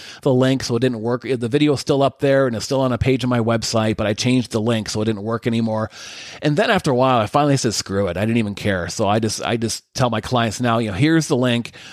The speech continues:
Use it until your heart's content. It doesn't matter to me." Um, part of it was, like, a customer service issue. The other part of it was I didn't wanna worry about, um, it di-, you know, my time. I just didn't have to, you know, put a thing on my calendar. I have to go in and change this and change that and chase them down.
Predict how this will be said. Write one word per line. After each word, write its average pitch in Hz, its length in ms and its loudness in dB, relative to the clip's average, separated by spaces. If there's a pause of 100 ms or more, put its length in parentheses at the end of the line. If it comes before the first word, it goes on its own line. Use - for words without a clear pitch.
(420)
Use 170 340 4
it 165 120 2
until 139 220 0
your 127 80 4
heart's 117 200 -2
content. 95 420 -4
It 117 100 -14
doesn't 120 220 -2
matter 98 240 -2
to 92 80 -8
me." 76 180 -10 (360)
Um, 107 480 -2
part 180 180 2
of 185 60 0
it - 20 2
was, 165 80 0
like, 139 100 0
a 113 80 -2
customer 135 320 -2
service 143 380 0
issue. 135 460 2
The 127 120 0
other 165 120 2
part 127 280 0
of 120 80 -2
it 110 120 0
was 120 320 -2 (360)
I 127 160 0
didn't 139 320 0
wanna 127 240 0
worry 127 420 2
about, 117 600 0
um, 110 420 -4 (160)
it 156 140 -12
di-, 165 140 2
you 185 120 -2
know, 147 60 0
my 123 100 0
time. 120 500 0 (100)
I 123 60 2
just 131 120 -2
didn't 127 160 0
have 117 140 0
to, 117 140 -8
you 127 120 0
know, 107 80 -6
put - 220 -2
a 110 40 -2
thing 127 220 -2
on 120 60 0
my 113 80 0
calendar. 165 400 2
I 143 40 4
have - 60 -2
to 127 80 -8
go 127 100 0
in 127 60 0
and 104 100 -4
change 120 220 0
this 147 180 2
and 113 100 -6
change 117 280 -4
that 143 240 2
and 110 140 -4
chase 135 220 0
them 113 120 -2
down. 139 300 0